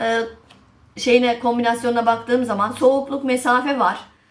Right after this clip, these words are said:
E, geri plana çektim kendimi diyor. Canım böyle istedi. E, <clears throat>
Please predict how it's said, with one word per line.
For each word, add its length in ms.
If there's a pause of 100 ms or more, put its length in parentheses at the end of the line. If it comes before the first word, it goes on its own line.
(840)
E, 40
geri 260
plana 320
çektim 380
kendimi 500
diyor. 260
Canım 320
böyle 200
istedi. 580 (1200)
E, 200 (320)
<clears throat> 60